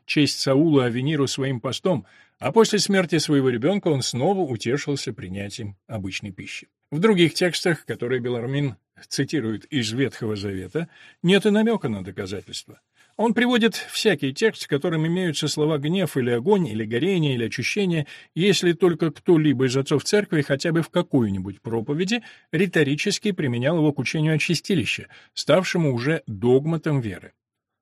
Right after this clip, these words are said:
Так, например, он ссылается на первый стих тридцать седьмого псалма: "Господи, не в ярости Твоей обличи меня, и не во гневе Твоем наказывай меня". Какое отношение имело бы это к чистилищу, если бы Августин не применял слово "ярость" к огню ада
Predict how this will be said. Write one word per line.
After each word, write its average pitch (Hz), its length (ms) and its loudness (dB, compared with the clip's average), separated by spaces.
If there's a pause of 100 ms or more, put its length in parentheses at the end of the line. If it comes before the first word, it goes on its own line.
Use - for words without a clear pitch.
(200)
Так, - 180 0
например, 175 400 6
он 156 140 4
ссылается 147 500 4
на 135 140 2
первый 123 280 2
стих - 320 -2
тридцать 123 400 -6
седьмого 135 400 0
псалма: 147 480 0
"Господи, 160 580 2
не 156 180 2
в - 20 -2
ярости 123 500 0
Твоей 165 360 4
обличи 113 400 0
меня, 175 320 2 (300)
и 190 120 4
не 185 140 8
во 160 120 6
гневе 143 440 2
Твоем 147 500 4
наказывай 104 600 0
меня". 90 320 -16 (560)
Какое 220 260 2
отношение 175 460 2
имело 135 240 4
бы 131 260 2
это 139 300 0
к - 80 -20
чистилищу, 196 640 0
если 165 280 2
бы 151 120 2
Августин 156 500 0
не 160 160 2
применял 160 420 0
слово 139 300 2
"ярость" 156 640 2
к - 40 4
огню 139 500 2
ада 95 420 0